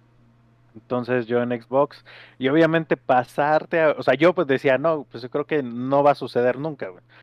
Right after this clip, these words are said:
Porque yo tener que comprar la membresía del Plus, comprar el juego y todo eso, te digo, "No, no, no vamos a jugar, güey". ¿No? O sea, y ahorita, pues ya, eh, es, es mucho más factible, y sí, ¿eh? Está bueno.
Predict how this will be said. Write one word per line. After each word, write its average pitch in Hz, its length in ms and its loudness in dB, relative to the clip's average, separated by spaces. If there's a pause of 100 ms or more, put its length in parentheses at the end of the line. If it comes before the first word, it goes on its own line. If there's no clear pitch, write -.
(240)
Porque 127 320 -2
yo 151 120 2
tener 151 420 0
que 156 180 -4 (100)
comprar 123 440 -4
la 131 120 0
membresía 107 640 -8
del 107 180 -6
Plus, 123 600 -6
comprar 104 480 -10
el 113 100 -6
juego 123 600 -2
y 107 60 -8
todo 110 300 -8
eso, 156 200 -10
te 113 120 -12
digo, 101 240 -12
"No, 123 240 -12 (320)
no, 123 220 -6
no 127 180 -6
vamos 127 280 -4
a 104 40 -12
jugar, 110 280 -12
güey". 104 100 -20 (1300)
¿No? 127 300 -4 (260)
O 120 100 -8
sea, 120 340 2 (360)
y 135 180 0
ahorita, 165 640 2 (120)
pues - 180 -20
ya, 104 500 -8 (720)
eh, 117 300 -6
es, 113 220 -8
es 117 280 -16
mucho 127 420 -8
más 120 180 -8
factible, 135 420 -6
y - 20 -8
sí, 226 200 -10
¿eh? 175 220 2
Está 185 200 0
bueno. 190 280 0